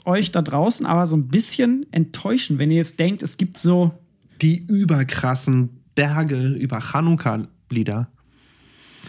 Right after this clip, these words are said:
Speaker 2: Eigentlich
Speaker 1: Die,
Speaker 2: gibt's gar
Speaker 1: dem ist
Speaker 2: nichts,
Speaker 1: nicht
Speaker 2: ne?
Speaker 1: so.
Speaker 2: So
Speaker 1: Also,
Speaker 2: richtig.
Speaker 1: ich, ich war in der Bibliothek der Humboldt-Universität
Speaker 2: Ja.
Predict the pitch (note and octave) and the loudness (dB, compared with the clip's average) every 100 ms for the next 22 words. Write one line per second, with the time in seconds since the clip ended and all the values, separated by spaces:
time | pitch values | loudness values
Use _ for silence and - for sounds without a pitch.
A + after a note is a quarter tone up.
0 | - - - - - C3 E3+ F#3 E3 - | -18 -18 -20 -12 2 4 6 4 -2 2
1 | - C3 A#2 D#3 C3 A#2 F3 - A#2 D3 | 2 4 2 0 2 4 4 2 0 4
2 | G3 G#3+ - - _ - D#3 E3+ - F#3 | 4 4 0 -10 _ -10 -6 -6 -2 -2
3 | G3+ F3+ D#3 F3+ E3 - A3+ A3+ E3 F#3+ | 2 0 2 2 2 2 0 0 0 0
4 | G3+ G#3 - G#3 G3+ G3 G3 - A#3 C#4 | -2 -4 -2 -2 -2 -4 -4 -2 0 2
5 | D3 D3+ | 2 2